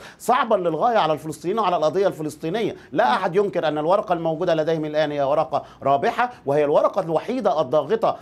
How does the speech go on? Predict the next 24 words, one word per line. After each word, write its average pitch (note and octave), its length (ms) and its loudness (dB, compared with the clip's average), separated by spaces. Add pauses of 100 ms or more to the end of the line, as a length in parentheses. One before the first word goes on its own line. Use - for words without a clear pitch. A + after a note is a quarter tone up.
على D3 180 2
بنيامين D#3+ 480 -2
نتنياهو E3 560 -2
من C#3 180 -4
الرأي F3 320 0
العام F3 260 0
الإسرائيلي، F3 600 -6 (180)
هذا E3+ 200 2
قولا B3+ 340 2
مؤكدا، F#3+ 580 0 (240)
ولكن F#3 320 2
كيف F3 220 0
يمكن G#3+ 320 2
استخدام F#3 420 -2
ذلك G#3 340 -2
لتحقيق A3+ 460 -2
الهدف G3 380 0
الفلسطيني؟ E3+ 720 -6 (260)
المشكلة A3 560 0
أن G3+ 140 -4
حماس G#3+ 380 -4
تبتعد G#3+ 600 0
بهذا F#3+ 300 2
الموضوع F3+ 480 0